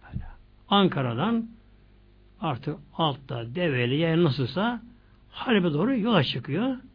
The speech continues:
Tam Halep vilayetinin sınırına girerken bakıyor ki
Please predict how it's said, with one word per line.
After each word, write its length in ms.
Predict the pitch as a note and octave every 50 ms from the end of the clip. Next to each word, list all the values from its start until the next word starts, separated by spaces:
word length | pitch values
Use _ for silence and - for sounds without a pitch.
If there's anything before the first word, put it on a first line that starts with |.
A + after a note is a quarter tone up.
| - - - - - - - _ _ _ _ _ _ _ _ _ _
Tam 240 | - C#4 B3+ A3+ G3+
Halep 600 | F3 D3 C3 - F#3+ G3+ A3 G#3+ G3+ E3+ C#3 C#3+
vilayetinin 480 | D#3 D#3 E3+ E3+ D#3+ C#3 - E3 D3 C3
sınırına 580 | - - - - F#3 E3+ D#3+ D#3+ D3 C#3 C3+
girerken 1040 | B2+ A#2 A2+ A#2+ C3+ C#3+ D3+ D3 C3+ B2+ B2 B2+ C3 D#3 D#3 F#3 G#3+ A#3 A#3+ B3 A#3 - - - - - - - - - - - - - - - - - - - - -
bakıyor 460 | D3+ F3 F3 - A#3+ A3 G#3 G3 -
ki 320 | - G3 A3 G#3+ G#3 G3+